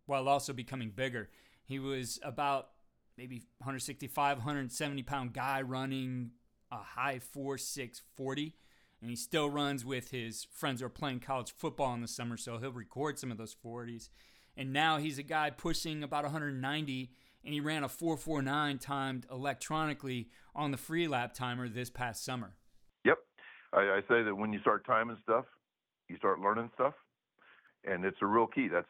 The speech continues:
Speaker 2: that's like for football coaches, track coaches, whatever. Um, I was never timed in a sprint one time. I, I ran high school and college track, not one time in practice. As a sprinter, was I ever timed in a short sprint? Not one time,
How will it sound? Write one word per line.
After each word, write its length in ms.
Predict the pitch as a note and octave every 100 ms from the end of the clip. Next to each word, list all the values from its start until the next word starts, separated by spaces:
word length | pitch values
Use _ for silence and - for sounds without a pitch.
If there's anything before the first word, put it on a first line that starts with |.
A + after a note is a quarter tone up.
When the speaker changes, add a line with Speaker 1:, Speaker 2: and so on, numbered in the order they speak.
| -
Speaker 2:
that's 180 | F2+ F2 -
like 200 | F2 E2+ -
for 120 | E2
football 280 | - G2+ G2+
coaches, 320 | F#2+ F#2 F#2 -
track 220 | F#2 F2
coaches, 300 | F#2+ F2 E2+
whatever. 420 | E2 D#2+ F#2 B2 - _ _ - -
Um, 240 | D#2+ D2+ C#2
I 80 | F#2+
was 120 | A2 G#2
never 180 | G#2 F#2+
timed 380 | A2+ G2 G2
in 60 | F2+
a 80 | E2+ -
sprint 280 | G#2+ G2
one 220 | F#2 A2 C3
time. 320 | A#2 G2 D#2+ _ -
I, 140 | E2+ A#1
I 40 |
ran 340 | G#2+ G#2+ F#2 D2+ -
high 220 | - G#2 A2
school 220 | A2+ -
and 140 | A2+ B2
college 300 | G#2 A2+ G#2+
track, 280 | B2+ A#2 G2 _ - A#2
not 180 | A2
one 160 | A#2 B2
time 240 | B2+ A#2
in 80 | G#2+
practice. 380 | F#2 F#2+ F#2+ - _ _ _ _ -
As 140 | G2+ B2+
a 100 | C3+
sprinter, 440 | C#3+ A2 D#2 C#2+ _
was 160 | E2 F#2+
I 160 | F2+ F#2
ever 220 | G2+ A2
timed 480 | - F#2 E2+ E2+ - -
in 80 | E2+
a 60 |
short 260 | - F2 D#2+
sprint? 240 | A2 - - _ _ _
Not 200 | F2 F2+ G2+
one 180 | F#2
time, 280 | F2+ D#2+ A1+